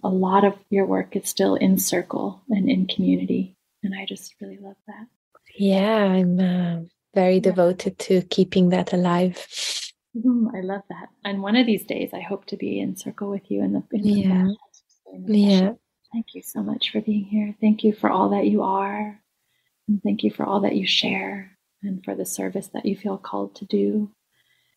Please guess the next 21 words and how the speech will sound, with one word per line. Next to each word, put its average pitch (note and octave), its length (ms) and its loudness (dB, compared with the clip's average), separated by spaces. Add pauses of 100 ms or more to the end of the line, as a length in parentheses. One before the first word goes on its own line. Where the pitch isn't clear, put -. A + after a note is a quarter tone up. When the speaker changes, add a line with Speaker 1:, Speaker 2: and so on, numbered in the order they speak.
(120)
Speaker 1:
And F#3+ 200 2
thank G#3 220 6
you G#3+ 100 8
for G#3 180 4
being G3 320 4
here G3 240 8
with G3 220 2
me F#3+ 260 2
and F#3+ 180 2
for F#3 100 -4
sharing - 400 2
so G#2 180 0
generously - 640 -2
your G3+ 200 0
wisdom G3+ 600 -4
and G3 140 -6
your F#3+ 120 -12
path - 400 -8 (100)
and F#3+ 140 -10
your F#3 120 -18 (120)
heart. - 380 -20